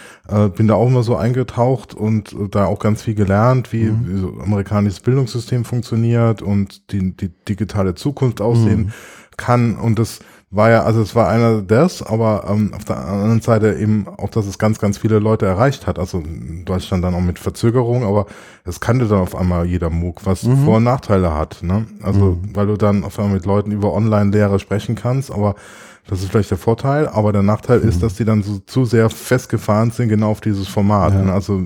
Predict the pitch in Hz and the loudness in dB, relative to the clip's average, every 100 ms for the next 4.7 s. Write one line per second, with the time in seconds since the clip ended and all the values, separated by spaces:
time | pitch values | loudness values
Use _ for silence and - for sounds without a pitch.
0 | - 85 - 90 - 120 117 110 107 - | -6 -10 -4 -4 -4 -4 0 0 0 -4
1 | 113 110 107 92 87 98 - - - - | -2 0 0 0 0 -2 -4 -20 -20 -20
2 | - - - 120 - 113 113 107 - 104 | -18 -6 2 2 4 4 4 0 -6 -2
3 | 107 98 107 104 113 104 - 101 - 110 | 0 0 -2 -2 0 -2 -2 -6 -4 0
4 | 107 107 104 101 - - 101 | 2 4 4 0 -2 -4 -2